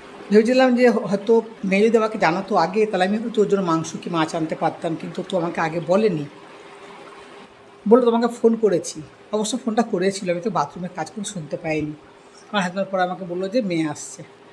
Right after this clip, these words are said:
তখন অনেকটা বেলা হয়ে গেছে, আর আমার এখানে যে বাজারটা আছে, ওই সেই বাজারটা জানো তো, খুব তাড়াতাড়ি বন্ধ হয়ে যায়। কালকে মাছ আনতে পারিনি, তাই মনটা খুব খারাপ লাগছিলো। হ্যাঁ, ডিম সিদ্ধ দিয়েছিলাম,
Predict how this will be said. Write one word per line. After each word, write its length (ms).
তখন 140
অনেকটা 260
বেলা 300
হয়ে 160
গেছে, 200
আর 60
আমার 160
এখানে 160
যে 120
বাজারটা 300
আছে, 180
ওই 180
সেই 100
বাজারটা 320
জানো 100
তো, 140
খুব 160
তাড়াতাড়ি 360
বন্ধ 300
হয়ে 200
যায়। 140
কালকে 200
মাছ 260
আনতে 160
পারিনি, 220
তাই 80
মনটা 260
খুব 100
খারাপ 240
লাগছিলো। 420
হ্যাঁ, 100
ডিম 220
সিদ্ধ 220
দিয়েছিলাম, 460